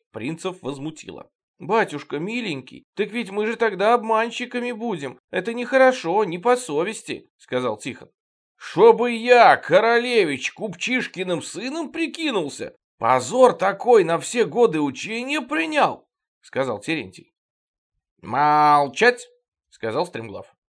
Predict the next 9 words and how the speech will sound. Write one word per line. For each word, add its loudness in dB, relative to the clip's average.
«Или -2
так, 2
или 0
вообще 2
никуда -4
не -10
поедете. -8
Королевичи 2
они. -12